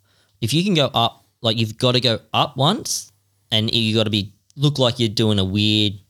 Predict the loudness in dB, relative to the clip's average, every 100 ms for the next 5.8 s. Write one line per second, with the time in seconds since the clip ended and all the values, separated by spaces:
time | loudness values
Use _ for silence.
0 | _ _ -20 -20 -4 0 2 2 4 2
1 | 2 2 0 0 0 0 -2 -6 -14 _
2 | _ _ _ _ _ -2 0 2 2 2
3 | 0 2 0 0 0 2 2 0 0 0
4 | -2 -6 _ _ _ -6 0 2 2 2
5 | 2 2 2 0 -2 -4 -6